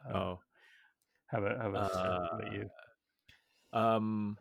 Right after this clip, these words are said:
Speaker 2: as a kid, we'd go for dim sum on Christmas Day. <laughs>
Speaker 1: But we
Speaker 2: 'Cause it would be the only thing open, and no one had anything for lunch because everyone's so worried about dinner.
Speaker 1: We
Speaker 2: So that was odd-ish, but I, I, I don't think I, I'm not alone in that happening because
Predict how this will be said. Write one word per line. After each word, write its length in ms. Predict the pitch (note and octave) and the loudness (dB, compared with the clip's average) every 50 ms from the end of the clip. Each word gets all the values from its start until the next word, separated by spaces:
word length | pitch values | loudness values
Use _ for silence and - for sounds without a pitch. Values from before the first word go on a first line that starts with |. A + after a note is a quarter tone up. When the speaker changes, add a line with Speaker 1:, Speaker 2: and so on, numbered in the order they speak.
| - _ _ _ _ _ _ _ _ _ _ _ _ _ _ - - - - B2+ | -12 _ _ _ _ _ _ _ _ _ _ _ _ _ _ -20 -12 -8 -2 0
Speaker 2:
as 140 | B2+ C3 B2+ | 0 2 0
a 40 | C3+ | 0
kid, 340 | - - - E3 D#3 B2+ | 0 4 6 6 6 6
we'd 280 | A#2+ B2+ A#2+ A2 G#2 G2+ - _ _ - - _ | 4 2 2 2 0 -4 -10 _ _ -20 0 _
go 140 | - A#2+ A#2 | 6 6 6
for 160 | - A#2+ G2+ | 6 2 0
dim 280 | E2 - G2+ G2+ A#2+ B2+ | 2 0 0 0 0 0
sum 320 | - B2 G2 F#2 F#2 F2+ | 0 0 0 0 0 -2
on 160 | F2 F2 F2 | -2 -4 -4
Christmas 380 | - - F#2 E2 - F#2 F2 - | -4 -4 -4 -4 -4 -6 -8 -4
Day. 300 | - F2+ E2+ F#2 G#2+ - - _ _ _ - | -4 -2 -2 -2 -4 -6 -12 _ _ _ -16
<laughs> 320 | - - - - - - - - - - - - - - | -16 -16 -16 -18 -20 -20 -20 -20 -20 -20 -20 -14 -2 2
Speaker 1:
But 80 | C#4 C#4 | 4 6
we 260 | D4+ - - - G#3+ G3 | 6 6 4 0 6 10
Speaker 2:
'Cause 140 | F#3 D#3 C3+ | 10 10 12
it 80 | - | 12
would 100 | G3 G3 | 12 12
be 80 | F#3 F3 | 12 12
the 120 | D3+ D#3 C#3 | 12 12 12
only 160 | C#3 C3+ C3 | 12 12 12
thing 160 | B2+ A#2+ A2 | 10 10 10
open, 500 | G#2+ G2 A2 A#2 - G#2+ E2 E2 F#2 G2 | 10 10 10 10 10 8 6 6 2 0
and 220 | F#2+ F#2+ G2 G2 G#2 | 2 2 4 6 6
no 80 | A2 | 8
one 360 | A2 G#2+ G2+ G2 G2 F#2+ F#2 F#2+ | 8 8 8 6 4 0 -2 6
had 280 | G2 G#2+ G2+ F#2 F2 - - - | 8 8 8 8 6 2 -4 -2
anything 400 | - G#2 G2+ F#2+ F#2 G2+ F#2 F2+ | 0 2 2 2 2 0 -2 -2
for 200 | - - A2 F#2 F2+ | 0 0 0 2 2
lunch 340 | F2+ F2+ F#2 F#2 F2+ - | 2 2 2 0 0 -2
because 200 | - F#2 F2+ E2+ | -4 -4 -2 0
everyone's 420 | F#2 F#2 F2+ F2+ F2 E2+ E2 E2+ - | 0 0 0 0 0 -2 -2 -4 -2
so 240 | - G2 E2+ E2 - - | -2 -2 -2 -2 -6 -8
worried 260 | F#2 F#2+ F2+ F2 F2 | -4 -2 0 0 0
about 220 | F2 F2 F2 F2 - | -2 -4 -6 -4 -2
dinner. 420 | G#2 F2+ F2 F2 E2 - A2 A2 - _ _ _ - - _ _ _ _ _ | 0 0 0 -2 -4 -6 -8 -10 -12 _ _ _ -20 -20 _ _ _ _ _
Speaker 1:
We 100 | G#3+ A3+ | 0 2
Speaker 2:
So 140 | A3+ G#2 F#2 | 4 4 6
that 120 | F#2+ A2+ | 6 8
was 240 | A#2 A#2+ A2+ F#2+ - - _ _ _ _ - - - | 8 8 6 4 2 -2 _ _ _ _ -20 -6 -2
odd-ish, 680 | - G#2 G#2 G2+ F#2+ F#2+ F#2+ F2+ - G#2 G2 G2+ - - | 2 4 6 8 8 6 6 4 4 2 2 2 2 2
but 140 | - G#2+ G2 | 2 4 6
I, 60 | G#2+ G#2 - | 4 4 4
I, 100 | - B2 A#2 - | 4 4 6 10
I 100 | B2 C#3 | 10 10
don't 160 | D#3 D3+ - | 10 10 8
think 160 | D3+ C#3 A#2 | 4 6 8
I, 120 | A#2+ A#2+ A#2+ - - - - - | 6 6 6 2 -4 -10 -4 4
I'm 140 | - C#3 C#3+ | 6 8 10
not 200 | D3 D#3 E3 F3 | 12 12 12 12
alone 420 | E3+ C#3+ B2 A#2+ B2 B2+ B2 A#2 A2+ | 12 12 12 12 12 12 12 12 10
in 120 | G#2 G2+ | 8 8
that 180 | G#2 G2+ G2+ G2 | 8 8 8 10
happening 360 | G#2 F#2+ F#2+ - F#2+ F2 E2+ | 10 10 8 8 6 0 -2
because 300 | E2 - G2 F#2+ F2 | 0 0 0 0 0